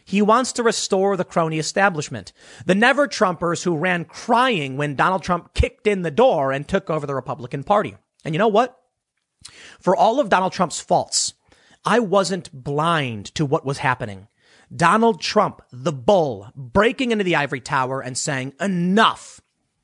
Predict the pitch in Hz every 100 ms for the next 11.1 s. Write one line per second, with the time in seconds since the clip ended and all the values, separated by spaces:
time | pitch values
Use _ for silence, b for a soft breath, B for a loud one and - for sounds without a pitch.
0 | _ 151 185 - 254 277 196 160 135 131
1 | 117 - 98 101 - 233 - 254 160 139
2 | 123 117 107 92 _ B B B - 151
3 | 131 170 120 175 131 139 117 135 151 196
4 | 123 95 _ _ 139 156 139 - 165 123
5 | - - - _ b b b b b 165
6 | - 285 - 311 247 - _ _ - -
7 | 196 240 - - 185 202 208 185 - -
8 | 185 190 202 - - 180 180 151 151 175
9 | 202 147 143 143 214 - 226 208 196 -
10 | 180 180 190 196 170 175 139 147 156 185
11 | 214